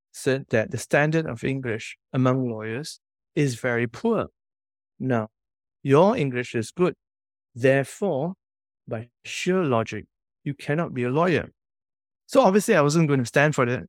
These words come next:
I said, "No, no, no. I, I could raise the standard of English among lawyers," and so on and so on. But they were just not going to change their minds. So in the end, they offered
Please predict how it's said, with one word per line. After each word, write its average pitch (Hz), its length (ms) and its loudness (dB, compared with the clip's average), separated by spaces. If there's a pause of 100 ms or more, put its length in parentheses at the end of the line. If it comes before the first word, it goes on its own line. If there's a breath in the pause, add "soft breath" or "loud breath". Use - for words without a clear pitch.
(280)
I 147 60 -10
said, 226 180 -8
"No, 294 160 -12
no, 226 200 -2
no. 180 200 -8 (120)
I, 170 400 -2 (460)
I 160 300 0
could 165 240 -2
raise 175 360 0
the 151 100 -8
standard 131 460 -8
of 120 200 -10
English 123 320 -6
among 117 280 -6
lawyers," 110 420 -12 (560)
and 123 160 -2
so 127 220 2
on 123 140 0
and 113 140 -6
so 117 180 -4
on. 110 200 -10 (520)
But 139 240 2 (680)
they 233 100 4
were 254 120 2
just 196 320 -4
not 170 260 -2
going 139 340 -2
to 127 320 -6
change 135 300 0
their 110 120 -2
minds. 110 460 -8 (420)
So 170 160 2
in 190 160 6
the 185 160 6
end, 143 200 0 (1120)
they 147 100 4
offered 131 320 0